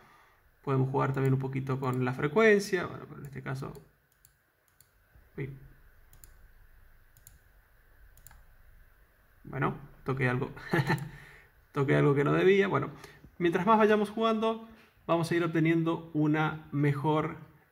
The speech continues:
este, imagen de, el, de nuestro monitor. Básicamente las cosas que hay que para tocar son, es muy importante ponerle bien la resolución.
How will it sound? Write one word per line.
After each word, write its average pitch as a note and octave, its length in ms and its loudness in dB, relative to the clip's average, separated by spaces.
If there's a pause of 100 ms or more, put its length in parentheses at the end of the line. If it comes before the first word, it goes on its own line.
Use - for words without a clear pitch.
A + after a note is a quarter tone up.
(120)
este, B2+ 1000 -2
imagen D#3+ 960 2 (540)
de, C#3 720 -2
el, A2 760 -8 (1300)
de D3 80 0
nuestro C3+ 260 2
monitor. C3 460 2 (1120)
Básicamente F3 480 2
las D3+ 100 2
cosas D#3+ 240 0
que D#3+ 80 0
hay D#3 100 4
que D3 80 4
para C#3+ 140 2
tocar F3 300 2
son, D3 340 -4
es D3 80 0
muy E3+ 120 2
importante D#3 460 0
ponerle C#3 380 2
bien C#3 160 2
la C3 80 2
resolución. D#3+ 800 0